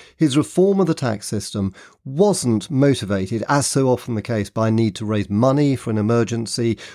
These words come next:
or a political tactic designed to reward supporters,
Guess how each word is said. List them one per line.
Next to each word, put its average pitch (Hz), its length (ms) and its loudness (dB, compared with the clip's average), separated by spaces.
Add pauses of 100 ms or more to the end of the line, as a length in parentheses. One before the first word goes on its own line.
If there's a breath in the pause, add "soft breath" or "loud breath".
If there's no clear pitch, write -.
or 190 240 4
a 185 60 2
political 180 500 0
tactic 139 640 -4 (260 loud breath)
designed 113 680 2
to 127 100 -6
reward 101 480 -2
supporters, 110 640 -4